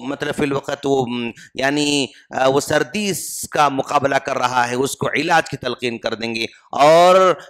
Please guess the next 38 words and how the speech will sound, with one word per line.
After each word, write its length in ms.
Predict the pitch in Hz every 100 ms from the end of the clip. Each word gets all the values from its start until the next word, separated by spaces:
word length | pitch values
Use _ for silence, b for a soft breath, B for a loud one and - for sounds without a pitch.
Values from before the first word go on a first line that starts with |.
| B
जितनी 300 | - 180 226
मरतबा 300 | 220 202 196
छींकी 360 | 180 - 175 160
उतनी 260 | 165 - 156
मरतबा 440 | 151 - 143 143
भी 100 | 139
उसको 320 | 147 135 135
जो 140 | 131 139
है, 140 | 147 147 B B -
अम, 680 | - 131 127 120 117 110 113
यानी 320 | 131 139 139
वो 140 | 123
दुआ 220 | 120 123 120
पढ़ने 300 | - 117 117
की 60 |
ज़रूरत 280 | 107 113 120 143
नहीं 160 | 170 202
है, 120 | 240 - b
दो 180 | 131 180
तीन 320 | 175 208 185
बार 220 | 147 131 110
बस 280 | 117 -
काफ़ी 360 | - 110 110 113
है 60 | 104
उसके 240 | 95 107
लिए। 220 | 101 101 - _ b -
और 220 | 151 175
इसी 220 | 185 196
तरह 420 | 190 175 165 175 170 B B - 104
कोई 160 | 139 131 113 113
मरीज़ 360 | 117 156 180
हो 100 | 160
जाता 400 | 156 143 139 139
है, 200 | 135 135 131
बीमार 460 | 113 113 120 147
हो 140 | 139 139
जाता 380 | 131 131 131
है 240 | 127 131